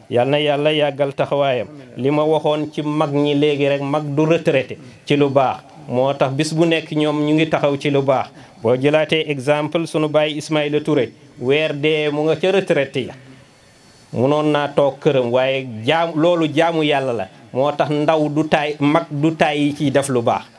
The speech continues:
Mag du taay di def lu baax. Moo tax ndaw ñi war a ànd ak mag ñi, fonk mag ñi. Mag bot naa bàyyi cim réew, mag mën naa bàyyi ci kër. Gis nga mag bis bu jógee ci kër, xéewal ga tuuru.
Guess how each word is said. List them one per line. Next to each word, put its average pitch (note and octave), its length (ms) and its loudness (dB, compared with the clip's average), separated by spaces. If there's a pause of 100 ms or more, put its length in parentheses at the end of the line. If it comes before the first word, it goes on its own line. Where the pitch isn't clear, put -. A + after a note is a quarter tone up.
(340)
Mag C#3 340 2
du C#3+ 100 2
taay C#3+ 380 2
di B2+ 200 -2
def B2+ 200 2
lu B2 140 2
baax. A2 240 0 (380)
Moo B2+ 260 2
tax C#3+ 180 0
ndaw D3+ 560 2
ñi D#3 180 0
war D3 180 2
a C#3+ 120 -2 (100)
ànd D3 180 -2
ak C#3 80 0
mag C#3+ 240 0
ñi, F3 240 0 (160)
fonk D3 340 0
mag C3+ 340 2
ñi. C#3 280 0 (200)
Mag C3 280 0 (100)
bot C#3+ 360 0
naa C#3+ 320 0
bàyyi C#3+ 380 2
cim D3 260 2
réew, F3+ 340 2 (180)
mag C#3 200 0 (120)
mën C#3 220 2
naa C3+ 160 2
bàyyi C3 340 0
ci C3 140 -6 (180)
kër. B2 240 2 (260)
Gis C3+ 160 2
nga D#3+ 120 4
mag D#3 240 2 (100)
bis C#3+ 400 0
bu D#3 160 4
jógee E3 320 2
ci D#3 160 0
kër, E3+ 240 2 (680)
xéewal C3+ 340 2
ga A#2+ 100 2
tuuru. A#2 400 0